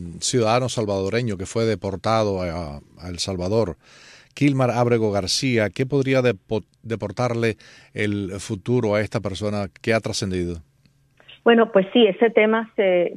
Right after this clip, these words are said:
Speaker 2: se tocó en, durante esta, esta reunión. Eh, Kilmar Ábrego García es un inmigrante salvadoreño que vivía en el estado de Maryland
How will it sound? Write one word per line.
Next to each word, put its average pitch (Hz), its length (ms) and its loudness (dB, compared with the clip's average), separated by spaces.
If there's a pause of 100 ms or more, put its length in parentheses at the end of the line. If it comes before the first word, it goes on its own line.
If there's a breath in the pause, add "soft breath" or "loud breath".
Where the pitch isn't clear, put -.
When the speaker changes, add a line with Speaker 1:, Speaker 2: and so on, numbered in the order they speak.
Speaker 2:
se 180 120 0
tocó 185 480 2
en, 175 340 -4
durante 170 460 -2
esta, 170 480 0
esta 175 340 -6
reunión. 190 580 -2 (460 loud breath)
Eh, 170 480 2
Kilmar 262 560 0
Ábrego 233 400 2
García 214 880 -4
es 190 100 -2
un 226 140 -2
inmigrante 202 540 0
salvadoreño 196 800 -2
que 185 140 0
vivía 175 380 -2
en 202 100 -4
el 170 80 0
estado 175 480 0
de 170 240 0
Maryland 165 560 0